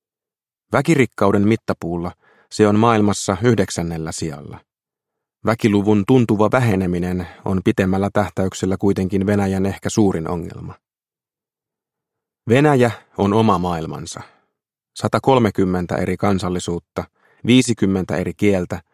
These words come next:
ja kielimurretta, parikymmentä uskontoa, satoja eri kulttuureita. Maa on kuin valtava tilkkutäkki, jossa jokaisella tilkullakin on oma kirjonsa.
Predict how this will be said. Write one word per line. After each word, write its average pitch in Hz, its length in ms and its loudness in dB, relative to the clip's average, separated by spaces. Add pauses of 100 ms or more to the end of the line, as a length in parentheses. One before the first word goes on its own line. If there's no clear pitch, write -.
(120)
ja 95 100 -4
kielimurretta, 101 840 2 (520)
parikymmentä 101 640 2
uskontoa, 87 720 -2 (260)
satoja 98 460 0 (140)
eri 92 180 -4
kulttuureita. - 760 -10 (1300)
Maa 135 260 4
on 101 140 0
kuin 98 400 0
valtava 107 440 0
tilkkutäkki, - 920 -4
jossa 90 240 -2
jokaisella 101 580 2
tilkullakin 87 640 0
on 90 120 -2
oma 92 240 0
kirjonsa. 76 580 -10